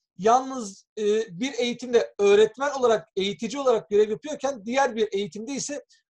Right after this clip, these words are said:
öğrenen rolünde olabiliriz. Ve biz aynı hesapta öğretmen olarak hesap açtıktan sonra istersek öğrenci olarak da giriş yapabiliriz. Sistem buna izin veriyor.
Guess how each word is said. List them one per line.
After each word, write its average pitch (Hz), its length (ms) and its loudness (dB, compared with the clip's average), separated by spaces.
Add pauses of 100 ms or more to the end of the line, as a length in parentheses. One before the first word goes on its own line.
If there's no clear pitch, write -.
öğrenen 240 480 6
rolünde 220 300 2
olabiliriz. 220 680 0 (380)
Ve 254 300 0
biz 233 160 -4 (140)
aynı 302 300 2
hesapta 240 680 0
öğretmen 226 400 6
olarak 269 280 -2
hesap 254 260 -4
açtıktan 247 520 -2
sonra 240 420 -4 (640)
istersek 277 600 -4
öğrenci 240 480 6
olarak 233 300 2
da 339 40 -14
giriş 247 380 -8
yapabiliriz. 226 520 -4
Sistem 233 340 -2
buna 220 180 -2 (120)
izin 262 320 -10
veriyor. 196 380 -4